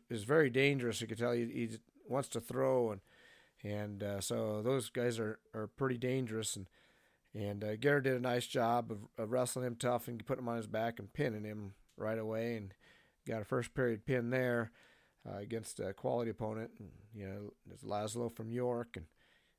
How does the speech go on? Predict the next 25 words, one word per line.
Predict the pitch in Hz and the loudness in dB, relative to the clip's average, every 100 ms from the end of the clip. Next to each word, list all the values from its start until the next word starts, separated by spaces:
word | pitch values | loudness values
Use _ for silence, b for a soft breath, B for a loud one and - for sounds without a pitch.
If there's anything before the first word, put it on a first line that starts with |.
| b b - | b b -12
uh, | 92 85 90 | -10 -10 -8
you | 104 | -8
know, | 104 | -6
New | 110 | -4
York | 113 120 113 | -2 0 -2
has | 110 - - - _ b b b b - | -6 -6 -8 -12 _ b b b b -4
got, | 113 110 - 120 | 0 0 -2 -4
uh, | 107 104 98 - | -2 -4 -8 -8
you | 113 | -4
know, | 110 - _ _ _ - | -4 -6 _ _ _ -6
obviously | 107 104 113 | -4 -4 -4
their | 110 | -4
football | - - 117 110 | -4 -4 -2 -2
program. | - 113 107 110 | -2 -2 -2 -4
They | 110 107 | -2 -2
got | 110 | -2
a | 110 | -2
lot | 110 113 | -2 -2
of | |
great | 110 107 | -2 -2
athletes, | 107 107 - 107 113 107 | 0 -4 -4 -8 -8 -10
and, | 98 95 101 107 | -10 -14 -16 -10
you | 101 | -8
know, | 104 | -6
here's | 104 | -6